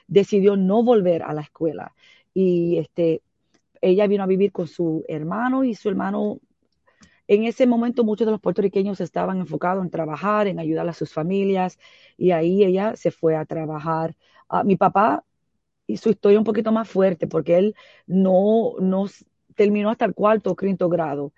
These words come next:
y eso, y, ah, puedo hablar un poquito más de eso, pero mi papá, mi padre se conocieron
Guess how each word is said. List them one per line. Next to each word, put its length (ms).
y 720
eso, 440
y, 160
ah, 80
puedo 240
hablar 160
un 80
poquito 280
más 160
de 120
eso, 180
pero 160
mi 60
papá, 380
mi 120
padre 260
se 140
conocieron 800